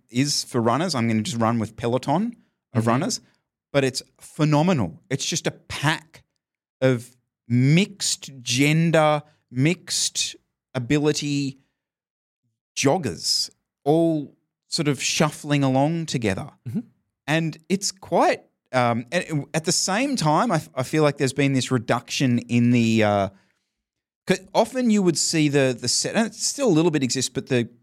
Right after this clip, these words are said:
Speaker 1: the kind of boot club setup. So you'd see the, the weights on the ground, the kettlebells, all this type of thing, and there'd be this big collective group of people swinging kettlebells around at five A M in the morning.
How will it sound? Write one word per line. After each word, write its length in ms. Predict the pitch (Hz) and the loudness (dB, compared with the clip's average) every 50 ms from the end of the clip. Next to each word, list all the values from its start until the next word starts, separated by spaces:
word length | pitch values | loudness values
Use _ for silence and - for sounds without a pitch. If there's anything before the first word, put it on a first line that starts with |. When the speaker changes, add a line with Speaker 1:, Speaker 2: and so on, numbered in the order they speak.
| _ _ _ - | _ _ _ -12
Speaker 1:
the 60 | 147 | -6
kind 180 | - 196 233 214 | -2 0 0 0
of 160 | 151 113 117 | 0 0 0
boot 220 | 147 151 156 156 | 0 0 0 0
club 340 | - - - 127 127 120 110 | -6 -8 -4 -2 -2 -2 -2
setup. 500 | - - - - 113 101 101 78 - - | -2 -4 -2 -2 -2 -2 -2 -4 -6 -8
So 120 | - - | -6 -2
you'd 180 | 123 113 113 110 | -2 -2 -2 -2
see 260 | - - - 123 127 | -2 -2 0 0 2
the, 180 | 113 113 107 104 | 2 2 2 0
the 120 | 101 107 | 0 -2
weights 420 | 107 107 107 110 123 127 - - 131 | -2 0 2 0 0 0 -4 -4 -2
on 120 | 120 117 | 0 0
the 80 | 113 110 | 0 0
ground, 300 | - 113 110 110 110 107 | 0 0 0 0 -2 -2
the 40 | |
kettlebells, 840 | - - - 123 123 127 117 110 117 113 110 107 110 107 101 104 - | -6 -6 -4 -2 -2 -2 0 0 2 2 2 2 2 0 0 -2 -4
all 120 | 120 113 107 | -4 -2 -2
this 140 | 110 - | -2 -4
type 280 | - - 110 104 101 - | -4 -4 -4 -4 -4 -4
of 80 | 110 - | -8 -6
thing, 300 | - 110 104 107 107 101 | -4 -2 0 0 0 0
and 120 | 98 95 - - - _ | 0 -2 -6 -10 -20 _
there'd 100 | - 123 117 | -6 -4 -2
be 40 | 117 | -2
this 120 | 113 110 | -2 -2
big 180 | - 127 123 120 | -4 -4 -6 -4
collective 560 | - - 117 104 117 - - - 113 107 - | -2 -4 -2 -2 -4 -6 -6 -4 -4 -4 -2
group 220 | - 127 120 113 117 | 0 -2 -2 0 -2
of 100 | 110 - | -4 -4
people 300 | 113 113 110 - 107 101 | -4 -4 -4 -4 -4 -4
swinging 420 | - - - 113 117 113 110 107 | -4 -4 -2 0 0 0 0 0
kettlebells 520 | 107 113 110 110 104 107 104 101 107 104 | 0 -2 -2 -2 -2 -2 -2 -2 -2 -2
around 420 | 107 104 104 101 101 104 104 101 98 | 0 0 0 2 0 0 0 0 -2
at 120 | 98 - - _ _ _ _ _ _ | -4 -6 -10 _ _ _ _ _ _
five 300 | - 123 120 113 110 117 | -2 0 2 2 2 2
A 40 | |
M 180 | 117 117 113 110 | 2 2 2 2
in 100 | 110 104 | 2 2
the 60 | 107 | 2
morning. 540 | 104 107 110 110 110 110 110 107 107 104 - | 2 2 2 2 2 2 2 0 0 -2 -6